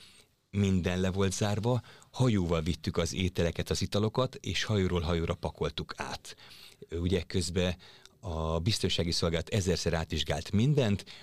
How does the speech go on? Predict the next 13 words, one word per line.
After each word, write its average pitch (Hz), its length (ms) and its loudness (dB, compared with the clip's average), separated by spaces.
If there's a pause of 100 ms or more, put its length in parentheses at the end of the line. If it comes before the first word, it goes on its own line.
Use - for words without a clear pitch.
(280)
és, 80 720 0
és 80 540 -2
nagyon-nagyon-nagyon 82 1120 0 (1300)
nagy 107 340 0
munka, 82 540 0 (320)
ö, 80 220 -4
nagy 101 260 2
energia 82 380 2
és - 160 2
rengeteg 85 380 0
munkaóra 82 440 0
volt 80 300 0
ebbe 85 340 0